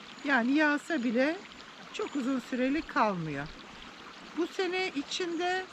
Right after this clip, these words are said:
bir kere yine biz böyle İzmir'e gidiyorduk.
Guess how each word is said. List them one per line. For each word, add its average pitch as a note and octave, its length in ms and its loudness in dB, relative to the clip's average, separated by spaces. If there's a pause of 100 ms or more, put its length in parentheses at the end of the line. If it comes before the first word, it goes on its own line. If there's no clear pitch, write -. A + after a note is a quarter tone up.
(1040)
bir A4 100 2
kere F4 300 6
yine E4+ 440 6
biz D4+ 260 2
böyle E4 240 4
İzmir'e E4+ 640 4 (160)
gidiyorduk. E4 640 2